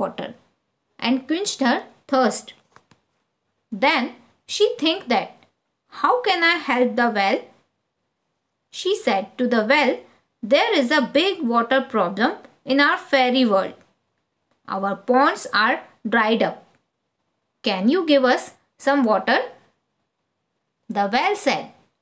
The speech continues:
"Of course, why not? You can take water as much as you need." The fairy sent the water of the well into the fairies' world, directly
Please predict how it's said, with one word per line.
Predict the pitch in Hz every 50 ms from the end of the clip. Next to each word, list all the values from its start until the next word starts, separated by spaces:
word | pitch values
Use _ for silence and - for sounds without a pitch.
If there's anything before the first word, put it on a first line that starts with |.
| _ - 202 208
"Of | 226 - - -
course, | 302 330 349 330 254 208 - - - - _ _ _ _ _ _ _ _ - 220
why | 226 262 339 359 349
not? | 311 262 208 190 - - - _ _ _ _ _ _ _ _ _ _ _ - 226
You | 294 302 -
can | 269 254 277 285 277 -
take | 262 254 262 254 233 202 196
water | 190 185 - 262 - - - - _ _ - 214 247 302
as | 381 370 330 277 269
much | 320 381 - - - - _ _ - 226 262
as | 294 277 294
you | 311 294 254
need." | 220 202 196 - - - - _ _ _ _ - - _ _ _ _ _ _ _ _ 233 226
The | 208 208 214 -
fairy | 269 277 302 349 370 440 523 -
sent | - - 294 277 269 269 247
the | 254 233 202 202
water | 196 190 - - 294 330 - - 233
of | 214 208 208
the | 214 196 190 196 254
well | 285 294 247 285 339 - - - _ _ _ - 302
into | 359 349 381 392 339
the | 392 415 403 403
fairies' | 320 277 277 277 285 339 349 359 330 - - 208
world, | 190 180 165 - - - _ _ _ _ _ _ _ _ _ _ - - 226 233
directly | 208 190 226 214 233 269 294 - 381 403